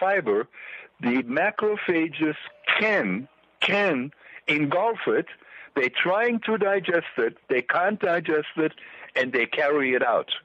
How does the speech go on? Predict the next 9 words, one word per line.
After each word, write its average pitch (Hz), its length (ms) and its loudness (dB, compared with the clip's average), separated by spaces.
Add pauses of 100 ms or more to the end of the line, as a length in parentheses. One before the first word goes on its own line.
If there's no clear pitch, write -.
(800)
uh, 127 180 2
which 160 240 0
is 131 160 0
wonderful. 139 920 0 (400)
That 208 420 -2
cleaning 214 520 0
process, 98 540 0 (520)
a 143 180 0
one-way 196 1120 0